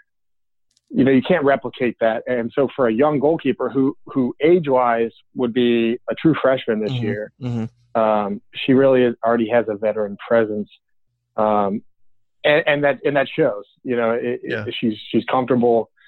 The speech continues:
Speaker 1: uh, she knows herself, a-, and she's able to, to kind of lead the team from that spot. Also helps that, that I think in front of her, you know, at center back and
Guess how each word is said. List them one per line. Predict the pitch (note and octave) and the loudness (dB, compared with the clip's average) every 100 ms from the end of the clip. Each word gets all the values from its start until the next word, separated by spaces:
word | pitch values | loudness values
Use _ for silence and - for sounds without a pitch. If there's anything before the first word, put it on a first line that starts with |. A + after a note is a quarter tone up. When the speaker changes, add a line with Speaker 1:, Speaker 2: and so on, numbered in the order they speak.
| _ _ | _ _
Speaker 1:
uh, | - A2 G#2+ G#2+ | -4 0 0 -2
she | - | 0
knows | A#2 B2 A#2+ | 2 2 2
herself, | A2 - A2 G#2+ - - | -2 0 0 0 -2 -10
a-, | - | -8
and | A2+ A2 | -8 -6
she's | A#2+ A2 | -6 -2
able | A#2 A2 G#2+ | -2 -2 -4
to, | A2 G2+ - | -8 -10 -8
to | |
kind | - - G#2 | -6 -4 -4
of | G2 _ _ _ _ - | -6 _ _ _ _ 0
lead | C3 A#2 | 4 4
the | A2 | 2
team | - A#2+ A#2+ | 0 4 4
from | G#2+ G#2+ | 4 2
that | G#2 G2+ | 2 0
spot. | - C3 A2 - _ _ _ | 0 0 0 -6 _ _ _
Also | - G3+ G#3 | -2 0 2
helps | D#3+ D#3+ - | 2 0 -2
that, | D3 C#3 | -4 -4
that | - B2+ | -4 -2
I | B2 | -2
think | - C#3 A#2+ - _ _ - | -4 -8 -8 -16 _ _ -10
in | A#2+ - | -10 -2
front | C#3+ C#3+ | 0 2
of | A#2+ | 2
her, | A#2+ A2 - _ _ _ _ | 2 0 -4 _ _ _ _
you | A#2+ | 0
know, | A#2 | 0
at | G#2 | 0
center | C3+ C3 | 2 2
back | A2+ A#2+ A2 | 4 2 2
and | A2+ | -2